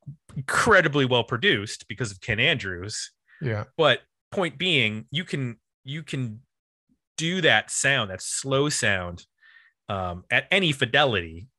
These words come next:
Speaker 1: and make it sound good, but it's just gotta be, like, a consistency there.
Speaker 2: Yeah.
Speaker 1: And I'm not, I think we're looking at this, you know, as reviewers, obviously.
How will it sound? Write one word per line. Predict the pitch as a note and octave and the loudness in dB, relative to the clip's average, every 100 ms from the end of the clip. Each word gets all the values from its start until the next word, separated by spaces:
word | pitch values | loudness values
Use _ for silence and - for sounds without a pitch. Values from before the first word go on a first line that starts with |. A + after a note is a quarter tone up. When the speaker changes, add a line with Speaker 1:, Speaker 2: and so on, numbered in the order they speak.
| _ _ _ _ _ _ | _ _ _ _ _ _
Speaker 1:
and | A2+ | 0
make | A#2 A2 | 2 0
it | - | 0
sound | F3 E3+ D#3 | 2 2 2
good, | G#2+ F#2+ G2+ - _ _ _ _ - | 2 0 -2 -14 _ _ _ _ -6
but | A2+ | -4
it's | G#2 | -4
just | D3 | 0
gotta | C#3 | 2
be, | B2+ | 2
like, | A2+ G2+ | 0 -2
a | - | -4
consistency | G2+ - G3 - A2+ G2 | -8 -4 -4 -2 -6 -6
there. | E2+ E2 F2 - _ - - - _ - | -6 -6 -8 -10 _ -20 -20 -20 _ 0
Speaker 2:
Yeah. | A#2+ | 4
Speaker 1:
And | A#2 A2+ G#2+ G#2+ - - _ _ _ _ | 4 4 2 0 -8 -16 _ _ _ _
I'm | A#2+ D3+ | -6 -2
not, | D#3+ C#3+ C3 - _ - - _ _ _ _ _ _ _ _ _ - - | 2 2 0 -4 _ -20 -20 _ _ _ _ _ _ _ _ _ -14 -4
I | C#3 | 0
think | G#3+ | 0
we're | A3 F3 | 2 2
looking | F3 F3+ E3+ | 2 -2 0
at | D3+ C3+ | -2 0
this, | C#3+ C3+ - | 0 -2 -6
you | C#3+ | -6
know, | B2+ | -2
as | B2 G#2 | 0 -2
reviewers, | G#2+ G2 A#2+ C#3+ G2 D#2 E2 - - _ | -6 -6 -2 0 0 -4 -8 -12 -14 _
obviously. | F2 D#2+ E2+ E2+ G#2+ A#2 F3 | -10 -8 -4 -2 0 0 0